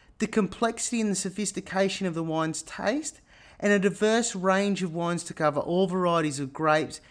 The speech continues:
and consumer preferences from Chardonnay to Merlot and so on. Now, that's come from the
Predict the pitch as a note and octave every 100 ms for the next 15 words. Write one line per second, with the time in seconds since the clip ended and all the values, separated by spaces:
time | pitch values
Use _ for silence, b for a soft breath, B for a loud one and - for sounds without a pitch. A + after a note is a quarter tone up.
0 | b - C#3 D3 - F3+ E3+ D#3 - D3+
1 | C#3 C#3+ - C#3 C3+ - b b - C#3+
2 | - E3 D3 D3 C#3 C3 C3+ B2+ B2+ B2+
3 | A2+ G#2 - - A2+ - B2+ G#2 G2 -
4 | _ _ _ - - F#3 F3+ G#3+ G#3+ G3
5 | F3+ - D3+ C#3+ C3+ C3